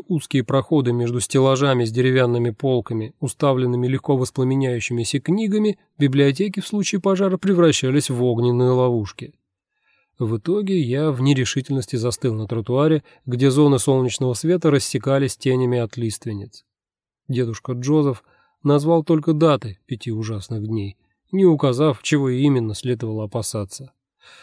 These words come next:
Вот я и не мог спланировать защиту от какой-либо конкретной напасти, но всю жизнь готовил себя психологически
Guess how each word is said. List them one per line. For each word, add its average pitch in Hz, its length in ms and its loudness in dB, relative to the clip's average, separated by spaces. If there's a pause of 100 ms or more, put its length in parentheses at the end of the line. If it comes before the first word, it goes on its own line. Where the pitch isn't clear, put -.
(320)
Вот 143 240 -2
я 262 80 2
и 226 80 4
не 196 100 6
мог 147 220 4
спланировать 131 540 2
защиту 123 400 -2
от 101 80 -8
какой-либо 120 500 -2
конкретной 120 600 -2
напасти, 110 600 -6 (260)
но 117 140 -6
всю 233 280 -8
жизнь 147 320 2
готовил 135 440 0
себя 120 260 -4
психологически 123 920 -4